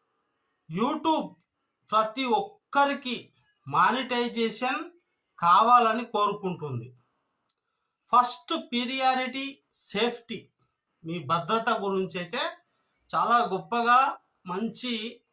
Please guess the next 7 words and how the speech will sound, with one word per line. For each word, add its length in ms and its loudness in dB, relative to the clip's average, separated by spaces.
పెద్దపీట 540 -4
వేసి 320 -6
మీ 200 -2
యొక్క 260 0
భద్రత 400 0
గురించి 460 -4
ఆలోచిస్తుంది. 880 0